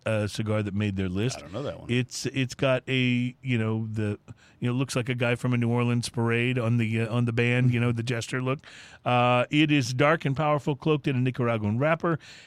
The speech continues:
Speaker 1: and it is a Nicaraguan Puro Robusto by A J
Speaker 2: A J
Speaker 1: Fernandez.
Speaker 2: Fernandez.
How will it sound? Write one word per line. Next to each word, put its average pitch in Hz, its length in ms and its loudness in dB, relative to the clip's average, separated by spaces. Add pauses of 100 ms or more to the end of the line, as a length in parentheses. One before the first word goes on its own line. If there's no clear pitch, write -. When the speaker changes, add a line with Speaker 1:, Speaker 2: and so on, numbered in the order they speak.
(180)
Speaker 1:
and 117 560 2
it 123 200 0
is 123 200 0
a 120 100 0
Nicaraguan 123 800 0
Puro 185 560 2
Robusto 160 800 0
by 160 760 2 (1600)
A 180 220 2
J - 0 -
Speaker 2:
A - 20 0
J 117 400 0
Speaker 1:
Fernandez. 107 40 -8
Speaker 2:
Fernandez. 120 880 0